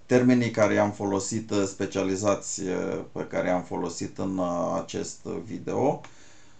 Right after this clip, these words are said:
și vor explicații mai amănunțite, vă rog, lăsați-mi întrebările în, uh, comentarii și caut să răspund, uh, cât mai la obiect,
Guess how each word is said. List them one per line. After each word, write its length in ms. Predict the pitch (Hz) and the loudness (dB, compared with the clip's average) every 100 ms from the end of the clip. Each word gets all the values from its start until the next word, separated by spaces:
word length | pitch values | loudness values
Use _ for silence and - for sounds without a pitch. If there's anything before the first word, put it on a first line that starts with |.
| - - - - - - - | -20 -20 -20 -20 -20 -20 -10
și 840 | - - - - - 120 113 113 107 | -6 -2 -2 -2 -2 0 2 4 4
vor 320 | 104 113 113 | 2 4 4
explicații 1200 | 113 - 107 101 110 - - - 98 92 90 - - - - | 4 0 -4 -2 0 0 -2 -2 -2 -2 -6 -12 -20 -20 -12
mai 320 | - 98 98 | -4 0 2
amănunțite, 1000 | 98 98 98 143 131 127 135 131 131 127 - - - - - | 2 0 -2 -4 -6 -2 2 4 2 -2 -12 -20 -20 -20 -10
vă 140 | 117 | -4
rog, 200 | 131 135 | -2 0
lăsați-mi 720 | 127 127 123 117 120 110 110 107 | 0 0 0 0 0 0 2 0
întrebările 800 | 107 107 107 101 107 104 104 98 | -2 -2 -2 0 0 2 2 2
în, 200 | 98 95 | 2 0
uh, 200 | 95 92 | -2 -4
comentarii 560 | - 135 139 135 139 131 | -2 0 0 0 -2 -4
și 460 | - - 123 120 | -4 -6 -6 -6
caut 340 | 113 127 123 123 | -2 0 0 0
să 140 | 120 | -2
răspund, 680 | 110 107 - 113 110 110 104 | 0 -2 -4 -4 0 0 -2
uh, 380 | 104 101 101 98 - | 0 0 0 -2 -6
cât 220 | - - | -12 -4
mai 200 | 101 101 | 0 2
la 100 | 98 | 0
obiect, 520 | 95 104 123 127 - | 0 0 0 -2 -6